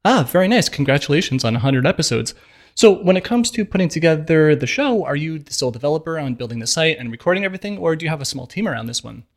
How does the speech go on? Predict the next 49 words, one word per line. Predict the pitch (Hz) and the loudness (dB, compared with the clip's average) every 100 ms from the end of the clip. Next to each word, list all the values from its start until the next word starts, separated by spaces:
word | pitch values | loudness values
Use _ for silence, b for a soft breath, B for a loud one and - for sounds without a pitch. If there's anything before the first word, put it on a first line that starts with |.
| _ - | _ 0
So | 277 226 | 2 4
right | 233 240 | 4 4
now, | 220 208 | 0 2
it | 180 | 0
is | 190 | 0
actually | 190 - 180 | -2 -4 -6
just | - 151 - | -4 -6 -2
me. | 208 135 | -2 -2
So | - 127 | -2 0
there's | 127 123 | 0 0
no | 143 143 | 2 2
company | 143 147 139 156 | 0 -6 -2 -2
backing | 139 131 131 131 | 0 -2 -4 -4
this | 131 - | -4 -6
one. | 156 151 - b | -6 -6 -8 b
Don't | - 208 | 6 6
even | 233 208 | 6 2
have | 185 | 0
any | 175 | -2
sponsors | 165 151 170 180 139 | -4 -6 -6 -4 -4
on | 117 | -4
the | 117 | -4
show | 123 117 | -6 -8
at | 110 | -4
the | |
moment. | 143 202 139 143 b b - | -2 0 -2 -8 b b -6
And, | 131 131 131 | 0 0 2
uh, | 127 123 - - | 2 2 -4 0
yeah, | 175 135 | 2 2
so | - 151 135 | 0 2 2
every | - 143 160 | 2 0 0
episode | 156 165 - 160 143 - | 0 -4 -4 -4 -6 -4
I | 139 | 0
am | 143 139 | 2 0
doing | 139 135 131 131 131 - | 0 -2 -2 -2 -6 -10
the | 123 117 | -8 -4
scheduling, | - 151 165 180 185 180 170 _ _ | 0 0 0 0 0 -2 -6 _ _
recording, | 131 - 233 226 233 233 B _ | -8 2 4 4 2 -2 B _
editing, | 170 175 180 185 180 - | 2 2 2 0 -4 -4
and | 151 | 0
then | 143 139 | 2 2
putting | 147 139 | 0 -2
together | 143 135 123 | 0 0 -2
the | 123 | -4
show | - 165 | 0 0
notes, | 160 160 160 - - | 2 0 0 -6 -2
and | 131 131 | 0 2
then | 123 123 | 2 0
also, | 127 - 131 123 | 2 2 4 2